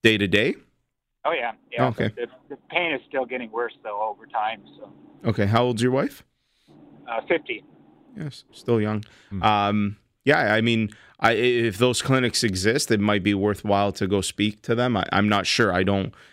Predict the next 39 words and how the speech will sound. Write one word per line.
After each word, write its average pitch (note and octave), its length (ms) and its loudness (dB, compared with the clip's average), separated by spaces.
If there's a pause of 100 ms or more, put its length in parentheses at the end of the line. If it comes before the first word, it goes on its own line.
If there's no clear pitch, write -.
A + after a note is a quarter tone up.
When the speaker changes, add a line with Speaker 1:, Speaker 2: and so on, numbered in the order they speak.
(100)
Speaker 1:
again, G#2 220 2
I F#2+ 80 2
don't G#2 200 2
really G#2 220 2
want G2 260 0
to - 60 -12
comment G#2 360 0
because F#2 360 -4
the, F#2+ 220 -2
the F#2+ 120 -4
research G2 460 -2
that G2 140 -2
I F#2+ 160 0
know G2+ 160 0
for G2+ 160 -4
low G2 180 2
back F#2+ 300 0
pain, G#2 260 0 (460)
there's G2+ 240 2
no A2+ 140 4
recommendation F#2+ 680 0
for F#2 120 -6
stem F#2 260 -4
cell F#2 220 -2
therapy. F#2+ 400 -4
So F2+ 320 -2 (340)
I'm G2+ 180 2
not F#2 200 0
really F#2+ 180 2
sure F#2 380 0
if F2 120 -6
that's F#2 280 -2
something F#2 320 -4
that F2+ 100 -2
I F2+ 100 0
should F2+ 200 -8
be F2 80 -10
commenting F2+ 500 -6
on. F#2 140 -8